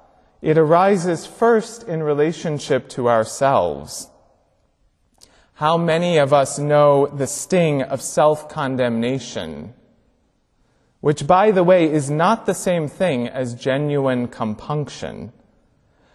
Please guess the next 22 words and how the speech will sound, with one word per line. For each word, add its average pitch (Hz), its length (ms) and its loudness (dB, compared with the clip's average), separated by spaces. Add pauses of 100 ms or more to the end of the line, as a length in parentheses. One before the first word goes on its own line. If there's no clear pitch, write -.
(160)
Compunction 180 840 0
comes 160 320 -2
from 143 180 -4
a 123 60 -2
place 135 360 -4
of 127 100 -4
humility 127 960 -6 (280)
and 131 200 -6
self-acceptance. - 1500 -2 (1040)
But 135 160 0
self-condemnation, 160 1400 0
like 139 320 -2
self-righteousness, 135 1300 -2 (280)
is 123 160 -6
based 147 440 2
on 113 200 -2
grandiosity. 113 1080 -2 (1800)
We 160 180 4
focus 214 560 4
on 160 160 2
all 156 140 6
those 151 240 2